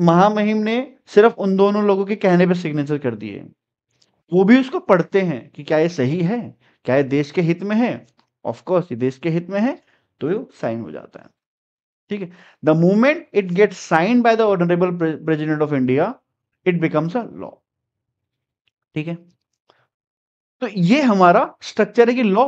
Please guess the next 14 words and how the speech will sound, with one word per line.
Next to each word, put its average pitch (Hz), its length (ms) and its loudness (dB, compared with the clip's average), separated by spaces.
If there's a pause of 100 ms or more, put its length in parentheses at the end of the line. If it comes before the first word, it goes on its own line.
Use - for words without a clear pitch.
(100)
बनता 139 360 2
कैसे 120 340 -4
है। 113 160 -6
इसीलिए 247 300 -4
मैंने 226 180 -4
यहाँ 196 160 0
पे 202 120 0
क्या, 202 140 2
आपने 190 200 -4
क्या 185 160 2
देखा, 175 260 -2 (480)
मैंने 175 200 2
क्या 196 200 4
बोला 180 260 2